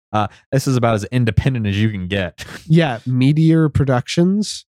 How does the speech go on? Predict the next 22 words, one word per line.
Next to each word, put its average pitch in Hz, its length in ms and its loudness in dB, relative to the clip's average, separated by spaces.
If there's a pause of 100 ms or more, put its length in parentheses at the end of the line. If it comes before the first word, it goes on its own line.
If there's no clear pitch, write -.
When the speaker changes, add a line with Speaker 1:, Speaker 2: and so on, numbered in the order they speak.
(460)
Speaker 2:
uh, 120 440 0 (220)
did 135 200 0
this, 151 260 0 (100)
and 117 480 0 (280)
the 135 100 0
creative 165 400 0
team 180 240 2
is 120 140 0
not 120 220 2
even 120 260 0 (180)
on 104 480 0
the 104 140 -2 (840)
cover. 120 480 -2 (100)
Speaker 1:
No. 113 340 2 (720)
Speaker 2:
There's 156 200 4
not 170 180 2
a - 20 -20
price - 420 -2
on 92 140 -6
the 104 80 -8
cover 95 320 -6
either. 98 380 -10